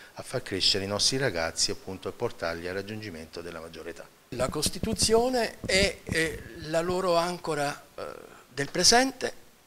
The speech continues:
Speaker 2: ma anche dell'Italia futura, e quindi è bene che questo testo venga letto, venga conosciuto, venga studiato, venga meditato, venga apprezzato. Non è una lettera morta,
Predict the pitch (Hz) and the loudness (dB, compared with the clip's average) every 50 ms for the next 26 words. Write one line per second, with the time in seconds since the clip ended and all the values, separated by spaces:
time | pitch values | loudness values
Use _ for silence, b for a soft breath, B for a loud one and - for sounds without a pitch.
0 | _ _ 170 160 147 135 127 131 139 139 139 135 - - - - - - - - | _ _ -8 -4 -2 -2 -2 -2 -4 -6 -8 -8 -8 -8 -8 -8 -12 -18 -20 -20
1 | - _ - - _ - - - - - 139 127 127 127 - 123 117 110 110 - | -20 _ -20 -20 _ -18 -16 -14 -4 -4 -4 -2 -2 -4 -6 -6 -6 -6 -8 -8
2 | - - - - - - - - - - - - - _ _ B B B B B | -10 -12 -14 -14 -12 -10 -10 -10 -12 -16 -20 -20 -20 _ _ B B B B B
3 | B B B B B B B - - 151 - - 214 220 220 196 160 147 - - | B B B B B B B -10 -10 -10 -4 0 2 2 2 4 4 4 4 4
4 | 151 170 175 185 170 160 147 127 - 139 127 - - 135 127 - - 139 - - | 6 6 6 6 6 4 2 0 -2 -4 -6 -4 0 2 2 2 2 0 0 0
5 | 139 143 143 - - - 123 117 113 117 120 117 110 113 110 110 117 113 - - | 4 8 8 8 8 6 0 -2 -2 -4 -4 -4 -4 -2 -2 -2 -4 -4 -8 -8
6 | - - 135 - - B 143 B B B B B B 123 117 131 123 117 117 123 | -6 -6 -6 -6 -6 B -20 B B B B B B -12 -6 -4 -4 -2 -4 -6
7 | 113 117 113 110 113 107 - - - 113 110 - - 147 - - - - B B | -6 -6 -10 -6 -2 0 2 2 2 0 -4 -6 -8 -8 -8 -8 -14 -20 B B
8 | B B B B B B B B B B - 127 123 123 117 117 113 - - 107 | B B B B B B B B B B -8 -6 -6 -4 -4 -4 -6 -6 -8 -8
9 | 110 107 107 104 107 - - 160 - - - - - _ _ _ _ 165 165 156 | -4 -4 -4 -4 -6 -8 -10 -12 -12 -12 -20 -20 -20 _ _ _ _ -8 -6 -6
10 | 147 139 131 123 127 131 123 151 175 170 226 214 233 247 - 151 - - - - | -4 -4 -6 -4 -4 -6 -6 -6 -6 -2 -2 -2 -2 -2 -6 -12 -16 -16 -8 -6
11 | 151 156 156 143 139 135 - - 131 127 - - - - 101 98 90 - - 117 | -6 -6 -2 -2 -4 -4 -4 -6 -8 -8 -6 -2 0 0 0 0 -4 -8 -12 -14
12 | - - - - 170 208 214 208 185 156 131 - - - - - _ _ 117 113 | -14 -14 -10 -4 -2 -2 0 0 0 0 -2 -4 -6 -16 -20 -20 _ _ -8 -8
13 | 113 113 107 110 110 - 113 104 98 104 104 95 92 92 - - - - - - | -6 -6 -6 -6 -8 -6 -8 -8 -8 -8 -10 -10 -12 -14 -16 -16 -16 -16 -16 -16